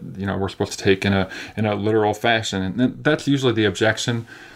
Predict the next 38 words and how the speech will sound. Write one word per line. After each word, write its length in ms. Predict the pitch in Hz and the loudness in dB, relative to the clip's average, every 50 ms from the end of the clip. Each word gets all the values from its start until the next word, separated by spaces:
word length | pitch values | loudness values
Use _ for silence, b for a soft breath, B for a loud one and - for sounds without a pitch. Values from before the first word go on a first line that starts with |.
| B B - | B B 0
Uh, 40 | |
ob-, 440 | 107 101 101 95 78 - - 117 - | 2 4 4 4 2 2 0 -2 -2
that 160 | 113 120 117 | 0 0 0
comes 240 | 117 - 127 113 101 | 2 0 0 0 -2
from 380 | - - 120 110 104 98 92 - | -2 0 0 2 2 0 -2 -6
skeptics 640 | - - - 127 127 123 - 127 123 120 - - - | -6 -4 -2 -2 -2 0 0 -2 -2 -2 -4 -4 0
who 180 | 120 113 110 | 0 2 2
will 420 | 104 104 107 104 98 98 107 104 - - | 2 0 0 0 0 -2 -6 -12 -12 -4
wanna 240 | 104 107 107 107 101 | 0 0 2 2 0
try 220 | - - 117 101 | -2 0 0 0
to 40 | 98 | 0
poke 220 | - - 101 - | 0 -2 -4 -2
holes 300 | - 117 113 113 110 110 | 2 2 4 4 2 2
in 60 | 117 | -2
the 60 | 113 104 | -2 2
Bible. 460 | 110 110 107 107 104 110 107 104 95 | 2 4 4 4 4 4 2 2 0
It 60 | - | -2
comes 240 | - 123 107 101 - | -2 -2 -2 -4 -4
from, 360 | - - 110 101 98 101 90 B B B B B B B B B B | -2 -2 0 0 0 -2 -2 B B B B B B B B B B
uh, 240 | - 101 95 98 98 | -2 0 0 0 0
Christians 560 | - - - 135 123 - - - 117 110 104 | -2 -2 0 0 0 2 2 0 2 0 0
who, 320 | - 113 113 110 107 104 98 | 0 2 2 2 2 0 -2
for 180 | - - 113 | 0 2 4
whatever 340 | 104 107 110 110 107 104 101 | 4 6 4 4 4 4 4
reason, 360 | 101 107 107 98 110 107 101 | 4 4 2 2 2 2 2
don't 180 | 92 107 101 - | 2 2 0 0
want 300 | 107 107 104 98 95 - | 0 -2 -2 -2 -4 -6
to 420 | - - 110 107 104 107 101 98 B B B B B B B B | -4 -2 0 0 0 0 -2 -4 B B B B B B B B
accept 540 | - 107 101 - - - 113 - - - _ - | -6 -6 -4 -2 0 0 0 0 -2 -6 _ -12
the, 540 | 98 92 101 107 104 101 101 98 95 92 - - - - | -8 -4 0 0 2 2 2 0 0 -2 -4 -8 -6 -2
uh, 220 | 92 92 92 90 87 90 - - - - | 0 0 0 -2 -4 -10 -16 -18 -16 -8
the 140 | 101 104 95 | -4 -4 -2
biblical 400 | 90 117 120 143 143 - 143 131 | 0 2 2 2 2 2 0 0
creation 420 | - - 143 131 131 127 - 139 | 2 2 2 2 2 2 0 0
account 360 | 127 - 131 131 131 131 104 | 0 2 2 2 2 2 0
as 140 | 107 107 98 | -2 -4 -4
being 280 | 92 - 110 107 104 87 | -2 0 0 0 0 -2
historically, 840 | 101 101 - - - 104 104 110 107 - - 110 107 107 104 98 | -4 -6 -6 -2 0 2 4 4 2 2 0 0 0 0 0 -2